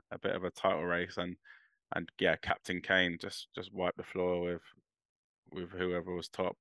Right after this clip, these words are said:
Um, yeah, four goals and assist in that Leicester game. Um,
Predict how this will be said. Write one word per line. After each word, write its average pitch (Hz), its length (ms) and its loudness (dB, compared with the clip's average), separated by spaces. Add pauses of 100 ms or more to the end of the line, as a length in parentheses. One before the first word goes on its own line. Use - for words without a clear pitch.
(140)
Um, 87 360 -4 (240)
yeah, 87 180 -2
four 98 300 4
goals 92 320 6
and 90 100 0
assist - 380 -2
in 90 120 -2
that 87 240 -2
Leicester - 300 -2
game. 87 380 4 (580)
Um, 85 260 0